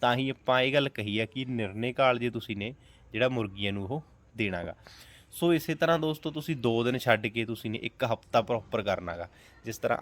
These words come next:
ਅੱਜ ਪਿਆ ਤਾਂ ਕੱਲ੍ਹ ਨੂੰ ਛੱਡ ਕੇ ਪਰਸੋਂ ਨੂੰ, ਫਿਰ ਇੱਕ ਦਿਨ ਛੱਡ ਕੇ ਫੇਰ। ਹਫ਼ਤੇ 'ਚ ਤੁਸੀਂ ਨੇ ਤਿੰਨ ਵਾਰ ਇਹਨਾਂ ਨੂੰ ਇਹ ਪਾਣੀ ਪਿਆਉਣਾ ਗਾ। ਤੁਸੀਂ ਰਿਜ਼ਲਟ ਦੇਖੋਗੇ ਦੋਸਤੋ, ਦਸ ਬਾਰਾਂ ਦਿਨਾਂ 'ਚ ਜਿਹੜੀ ਤੁਹਾਡੀ ਮੁਰਗੀ ਆਂਡੇ 'ਤੇ ਨਹੀਂ ਆਉਂਦੀ,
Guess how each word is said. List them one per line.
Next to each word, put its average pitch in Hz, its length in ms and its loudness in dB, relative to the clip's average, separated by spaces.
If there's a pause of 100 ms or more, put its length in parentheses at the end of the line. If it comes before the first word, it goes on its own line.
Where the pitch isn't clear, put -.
ਅੱਜ 107 140 -6
ਪਿਆ 113 200 0
ਤਾਂ 113 140 2 (240)
ਕੱਲ੍ਹ 120 300 2
ਨੂੰ 131 120 -6
ਛੱਡ 110 240 -2
ਕੇ 107 160 -4
ਪਰਸੋਂ 104 400 -4
ਨੂੰ, 120 180 -8 (320)
ਫਿਰ 107 120 -4
ਇੱਕ - 160 -10
ਦਿਨ 110 140 -2
ਛੱਡ 101 220 -4
ਕੇ 101 140 -4
ਫੇਰ। 82 260 -10 (840)
ਹਫ਼ਤੇ 127 420 2
'ਚ 135 120 -8
ਤੁਸੀਂ 123 300 -4
ਨੇ 117 140 0 (140)
ਤਿੰਨ 113 200 -2
ਵਾਰ 110 240 2
ਇਹਨਾਂ 107 220 0
ਨੂੰ 120 160 -2
ਇਹ 110 100 -4
ਪਾਣੀ 101 320 -2
ਪਿਆਉਣਾ 92 400 -2
ਗਾ। 110 180 -2 (280)
ਤੁਸੀਂ 135 400 2
ਰਿਜ਼ਲਟ 107 420 2
ਦੇਖੋਗੇ 110 560 -4
ਦੋਸਤੋ, 113 520 0 (760)
ਦਸ 110 340 8
ਬਾਰਾਂ 110 340 6
ਦਿਨਾਂ 101 260 2
'ਚ 104 100 -6
ਜਿਹੜੀ 107 260 2
ਤੁਹਾਡੀ 117 320 4
ਮੁਰਗੀ 107 440 2
ਆਂਡੇ 104 260 4
'ਤੇ 120 180 -2
ਨਹੀਂ 120 340 2
ਆਉਂਦੀ, 95 300 0